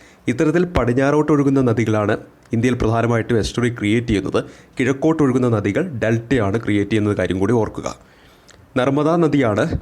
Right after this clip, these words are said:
പടിഞ്ഞാറോട്ട് ഒഴുകുന്ന ഏറ്റവും വലിയ നദി. അതുകൊണ്ട് തന്നെ ഏറ്റവും വലിയ എസ്റ്റുറി ക്രിയേറ്റ് ചെയ്യുന്നതും നർമ്മദയാണ് എന്ന കാര്യം കൂടി ഓർത്തു വെക്കുക. അടുത്ത കാര്യം കൂടെ ഓർക്കുക, നമ്മൾ already പറഞ്ഞതാണ് നർമ്മദ റിവർ ഫോം ലാർജസ്റ്റ് എസ്റ്റുറി.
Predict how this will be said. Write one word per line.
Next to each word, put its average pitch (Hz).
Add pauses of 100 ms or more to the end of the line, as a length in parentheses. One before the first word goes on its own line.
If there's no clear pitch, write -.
പടിഞ്ഞാറോട്ട് 127
ഒഴുകുന്ന 113
ഏറ്റവും 127
വലിയ 104
നദി. 87 (380)
അതുകൊണ്ട് 135
തന്നെ 139
ഏറ്റവും 120
വലിയ 135
എസ്റ്റുറി 123
ക്രിയേറ്റ് 113
ചെയ്യുന്നതും 110 (120)
നർമ്മദയാണ് 113
എന്ന 101
കാര്യം 87
കൂടി 123 (160)
ഓർത്തു 101
വെക്കുക. 82 (1800)
അടുത്ത 147
കാര്യം 156
കൂടെ 139
ഓർക്കുക, 107 (100)
നമ്മൾ 113
already 117
പറഞ്ഞതാണ് 110 (280)
നർമ്മദ 113
റിവർ 113
ഫോം 120
ലാർജസ്റ്റ് 107
എസ്റ്റുറി. -